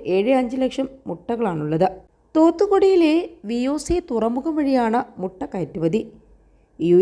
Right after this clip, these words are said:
എസിലേക്കുള്ള കയറ്റുമതിക്ക് നാമക്കല്ലിലെ മുട്ട, നാമക്കല്ലിലെ മുട്ട വ്യാപാരികൾ പ്രാധാന്യം നൽകിയതോടെ കേരളത്തിലേക്കുള്ള മുട്ടവരവ് കുറഞ്ഞിട്ടുണ്ട്. ഇത്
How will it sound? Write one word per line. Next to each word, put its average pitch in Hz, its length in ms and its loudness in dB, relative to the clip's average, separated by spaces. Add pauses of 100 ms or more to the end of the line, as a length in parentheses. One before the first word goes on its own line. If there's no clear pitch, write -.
എസിലേക്കുള്ള 269 640 0
കയറ്റുമതിക്ക് 269 680 -6 (960)
നാമക്കല്ലിലെ 233 720 2 (180)
മുട്ട, 175 240 -6 (560)
നാമക്കല്ലിലെ 254 920 4 (360)
മുട്ട 202 260 -4
വ്യാപാരികൾ 277 680 -2 (360)
പ്രാധാന്യം 202 480 4
നൽകിയതോടെ 233 680 2 (180)
കേരളത്തിലേക്കുള്ള 233 920 0
മുട്ടവരവ് 220 600 -2
കുറഞ്ഞിട്ടുണ്ട്. 156 640 -2 (720)
ഇത് 262 220 2